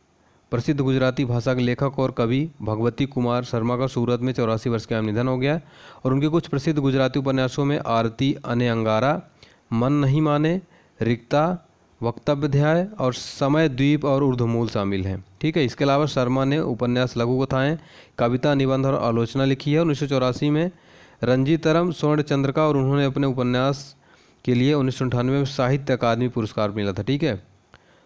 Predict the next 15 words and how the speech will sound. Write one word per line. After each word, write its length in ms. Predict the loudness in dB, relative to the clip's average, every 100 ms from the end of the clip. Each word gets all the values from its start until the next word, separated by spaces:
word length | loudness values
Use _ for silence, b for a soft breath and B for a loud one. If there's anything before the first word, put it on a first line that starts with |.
| b _ _ _ _
और 100 | -4 0
साहित्य 280 | 0 0
अकादमी 220 | 0 0 0
पुरस्कार 320 | -2 0 -2
किसके 160 | 0
लिए 120 | 2 2
मिला 180 | 2
था? 180 | 0 0 -2 -4 -4
अरस्यों 440 | -2 -2 0 2
और 80 | 2
श्लोक 420 | 2 0 0 0 -2
के 120 | 0
लिए, 280 | 0 -2 -6 -14 _ _
ठीक 160 | -4 -2
है। 140 | -2